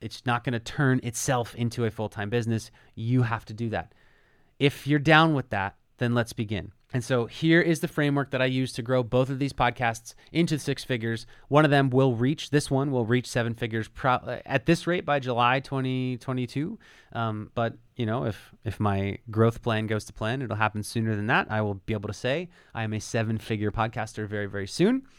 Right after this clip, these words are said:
Uh, and so this framework has brought me to both of those places, and it is here to bring you where you wanna go as well.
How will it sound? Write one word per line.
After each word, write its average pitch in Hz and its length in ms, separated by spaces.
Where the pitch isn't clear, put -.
Uh, 123 180
and 147 140
so 151 240
this 165 220
framework 175 420
has 143 160
brought 143 240
me 135 240
to 151 120
both 151 260
of 143 40
those 151 160
places, 185 460
and 127 120
it 135 120
is 139 160
here 131 180
to - 140
bring 117 220
you 113 140
where 107 120
you 107 100
wanna 101 200
go 98 180
as 98 160
well. 95 200